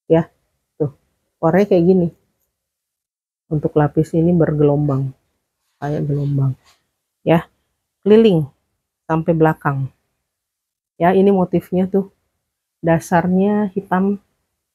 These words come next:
Ada bunga-bunga pink, terus kayak bunga-bunga, eh, warnanya krem gitu. Ya. Lengannya lengan panjang, nggak pakai kancing. Kerung lengannya juga lumayan besar. Ya. Ini hanya leher ininya ketutup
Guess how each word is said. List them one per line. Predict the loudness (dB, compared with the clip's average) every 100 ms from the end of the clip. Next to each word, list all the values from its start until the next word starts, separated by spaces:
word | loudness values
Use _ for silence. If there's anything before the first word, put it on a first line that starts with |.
| _ _ _ _ _ _ -2
Ada | 0
bunga-bunga | 0 0 0 -2 -4 -6 -4
pink, | -2 -2 -6 _
terus | -6 -4 -4 -8
kayak | -6 -6
bunga-bunga, | -4 -6 -4 -4 -2 -4 -8 _ _ _ _ _ _
eh, | -4
warnanya | -2 -2 0 0 -2
krem | -4 -4 -2 -2
gitu. | -6 -14 _ _ _ _ -4
Ya. | -4 -4 -8 -14 _ -4
Lengannya | 0 2 2 2
lengan | 0 0
panjang, | -2 0 2 2 0 -6 _ _ _ _ _ _ -8
nggak | -8 -6
pakai | -8 -8
kancing. | -2 0 0 -2 -6 -6 _ _ _ _ _ _ -2
Kerung | 0 2
lengannya | 2 0 0 2
juga | 0 0
lumayan | 0 -2 -4 -4
besar. | -6 -6 -12 -12 _ _ _ _ _ _ _
Ya. | -6 -6 -6 _ _ _ _ _
Ini | 0 2
hanya | 2 0 -2 -2
leher | -4 -2 -2
ininya | 0 0 0 0
ketutup | -4 -16 -8 -8